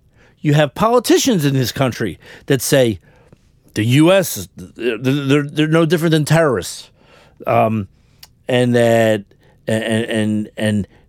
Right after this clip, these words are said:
now it's the Republicans' fault that, and the Republicans started the defund the police movement.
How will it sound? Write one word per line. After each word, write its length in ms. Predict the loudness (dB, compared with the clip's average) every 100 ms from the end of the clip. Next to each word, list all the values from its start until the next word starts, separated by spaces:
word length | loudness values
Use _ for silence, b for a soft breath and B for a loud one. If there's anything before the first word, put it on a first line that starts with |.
| _
now 500 | -6 -2 0 0 0
it's 200 | -2 -2
the 80 | 0
Republicans' 680 | 0 2 -2 -2 -2 -2 -2
fault 400 | 0 0 0 -8 B B B
that, 180 | -2 -2 _ -6
and 140 | -2 0
the 60 |
Republicans 480 | 2 2 0 0 -2
started 300 | 2 2 2
the 80 | 0
defund 360 | -2 0 0
the 60 | 0
police 360 | 0 0 0 -2
movement. 420 | -2 -4 -12